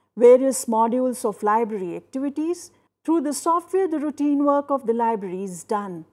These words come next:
In simple words, in an automated system, all housekeeping operations are done using computers. The computerized services are offered to the users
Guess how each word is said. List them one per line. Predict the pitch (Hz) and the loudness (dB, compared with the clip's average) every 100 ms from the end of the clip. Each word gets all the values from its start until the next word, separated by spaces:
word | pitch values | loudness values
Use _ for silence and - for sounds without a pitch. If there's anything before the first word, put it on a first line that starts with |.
| _ _ _ _ | _ _ _ _
In | - 285 | 0 0
simple | 285 - 440 427 294 | 2 -2 -2 -2 -2
words, | 190 175 170 - - - | -2 -4 -6 -10 -12 -6
in | 240 | -4
an | 254 | -2
automated | 247 294 294 311 320 311 302 - | -2 -2 0 0 0 -2 -10 -8
system, | 320 - - 175 151 - - | -6 -6 -8 -10 -12 -18 0
all | 262 359 359 | 4 4 2
housekeeping | 311 320 - 294 285 285 | 0 -2 -2 -6 -2 -2
operations | 277 262 269 269 269 262 208 190 | -2 -4 -2 -2 -2 -4 -8 -8
are | 220 226 | -4 -2
done | 233 254 | -2 0
using | 262 254 226 254 | 0 -2 -2 -2
computers. | 262 240 269 294 285 151 160 - - _ _ - | -2 -2 -2 -4 -4 -8 -10 -18 -20 _ _ -2
The | 247 | 0
computerized | 254 269 262 311 339 330 330 339 | 2 0 0 -2 -4 -2 -2 -2
services | - 247 247 233 226 196 190 | -2 -2 0 0 0 -4 -2
are | 208 202 | -2 0
offered | - 233 247 294 - | 0 -2 -2 -6 -6
to | 247 | -4
the | 202 | -2
users | 202 220 269 277 339 339 | -2 -4 -4 -4 -4 -6